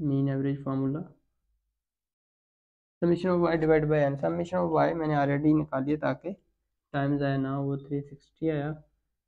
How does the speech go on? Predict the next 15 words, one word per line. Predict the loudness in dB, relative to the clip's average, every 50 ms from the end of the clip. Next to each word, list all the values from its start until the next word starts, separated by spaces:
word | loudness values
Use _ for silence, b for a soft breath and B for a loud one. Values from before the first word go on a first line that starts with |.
| _ _ _ _ _ _ _ _ _ _
divide | 0 2 4 4 4 2 0
by | 0 -2 -2 -4 -6
n। | -4 -4 -4 -4 -4 -4
n | -2 0 0 0
कितना | 0 0 0 0 0 0
है? | 0 -2 -6 -10 -16 -20 _ _ _ _ _ _ _ _ _ _ _ _ _ _ _ _ -2
वन, | 0 2 2 2 2 0 0
टू, | -2 0 0 -2
थ्री, | -2 -2 -2 -2 0 0 -2 -2
फोर, | -4 -6 -4 -4 -2 -2 -4 -6 -6
फाइव, | -6 -6 -6 -4 -4 -4 -4 -6 -8
सिक्स, | -8 -8 -8 -8 -10 -12
सेवन, | _ -8 -6 -4 -4 -4 -6 -6 -8 B B B B B B B B _ -2
एट, | -2 -2 0 -2
नाइन। | -4 -6 -6 -8 -12